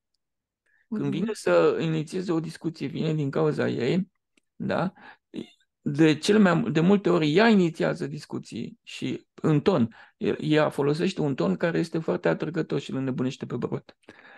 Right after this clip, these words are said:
Speaker 1: Trebuie să fii atent la chestia asta. Că el imediat recepționează că vrea, vrea ceva de la mine. El ar trebui să-și iubească prietena, soția sau iubita atât de mult încât să nu poate, să nu-i acorde niciun fel de atenție ei,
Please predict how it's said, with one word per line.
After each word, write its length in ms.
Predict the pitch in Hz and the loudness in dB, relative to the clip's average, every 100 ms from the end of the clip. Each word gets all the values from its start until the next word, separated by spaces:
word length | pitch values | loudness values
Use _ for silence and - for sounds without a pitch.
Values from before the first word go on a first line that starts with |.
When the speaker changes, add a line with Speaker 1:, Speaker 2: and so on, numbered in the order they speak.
| - _ | -20 _
Speaker 1:
Trebuie 200 | 143 147 | -2 0
să 80 | 156 | 0
fii 200 | 156 170 | 2 0
atent 300 | 160 151 160 | 0 -2 0
la 140 | 147 | -2
chestia 320 | 143 135 - | -4 -6 -6
asta. 300 | - - - _ - - _ | -6 -8 -12 _ -20 -20 _
Că 240 | - 127 - | 0 0 0
el 320 | - 180 190 | 2 4 6
imediat 460 | 214 190 170 214 214 | 8 6 4 2 2
recepționează 920 | 180 165 170 175 175 165 185 202 196 | 0 0 0 -2 -2 -2 0 -2 -2
că 140 | 180 | -4
vrea, 340 | 165 165 185 - 92 | -2 0 -2 -2 -8
vrea 360 | 151 170 180 | -4 -2 0
ceva 280 | 151 - 147 | -2 -2 -4
de 100 | 131 | -4
la 80 | 131 | -6
mine. 200 | 131 123 - _ _ _ _ _ _ _ _ _ _ _ _ - - | -8 -12 -16 _ _ _ _ _ _ _ _ _ _ _ _ -20 -2
El 200 | 151 156 | 2 2
ar 100 | 160 | 2
trebui 300 | 160 160 190 | 0 2 0
să-și 280 | 190 170 | 0 -2
iubească 440 | 156 175 196 196 175 | 0 0 0 -2 -2
prietena, 500 | - 160 180 175 151 | -2 -4 -4 -4 -4
soția 540 | 151 139 - - 135 | -6 -8 -4 0 0
sau 220 | 131 127 | 0 -4
iubita 520 | 135 127 165 160 151 - - - | -4 -6 -4 -2 -2 -4 -16 -8
atât 340 | - 110 226 | -4 -2 0
de 100 | 226 | 0
mult 280 | 165 165 190 | 0 -2 -4
încât 240 | 170 175 165 | -4 -4 -4
să 120 | - | -4
nu 140 | 175 | -4
poate, 360 | 170 156 - - | -2 -4 -6 -10
să 120 | - | -6
nu-i 180 | 160 151 | -2 -2
acorde 360 | 135 143 135 | -4 -4 -4
niciun 240 | 131 139 127 | -6 -6 -6
fel 160 | - | -4
de 80 | - | -4
atenție 400 | - - - - | -4 -4 -4 -2
ei, 200 | - - | -4 -4